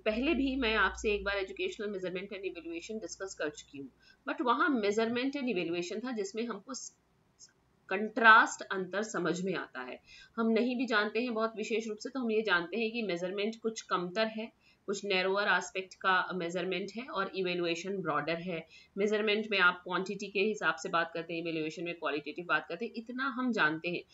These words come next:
पर जो कन्फ्यूजिंग एलिमेंट है वो असेसमेंट है, जिसको हम बेहतर नहीं जानते हैं। और अगर आपसे पूछा जाए तो शायद at random आप नहीं बता पाएंगे कि assessment और evaluation में क्या अंतर है। measurement और evaluation तो हम समझते हैं,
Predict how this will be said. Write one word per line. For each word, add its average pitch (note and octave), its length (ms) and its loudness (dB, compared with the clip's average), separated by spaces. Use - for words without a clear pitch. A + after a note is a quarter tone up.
पर C#4+ 100 -2
जो F4+ 120 -2
कन्फ्यूजिंग B3 640 0
एलिमेंट A3 340 0
है C4 60 -4
वो C#4 120 -6
असेसमेंट G3 880 -2
है, - 120 -20
जिसको G#3+ 240 -4
हम B3 220 0
बेहतर G3 400 -2
नहीं F3+ 240 0
जानते D#3 360 0
हैं। G#3+ 80 2
और A3 100 2
अगर F#3+ 160 2
आपसे F3+ 240 2
पूछा G3+ 280 -8
जाए F#3 380 0
तो G3 120 2
शायद F3+ 640 2
at F3+ 220 -4
random F#3+ 240 2
आप F#3+ 140 4
नहीं G3 160 0
बता D#3+ 220 2
पाएंगे C#3 320 -4
कि E3 180 -6
assessment F3+ 600 -4
और E3+ 100 -2
evaluation D3+ 500 -2
में B2+ 160 -4
क्या A2+ 120 -8
अंतर A2+ 280 -12
है। A2+ 60 -14
measurement A3+ 540 2
और A#3+ 100 2
evaluation G#3 440 2
तो G3+ 100 -4
हम F#3 120 -4
समझते D3 360 -8
हैं, - 100 -14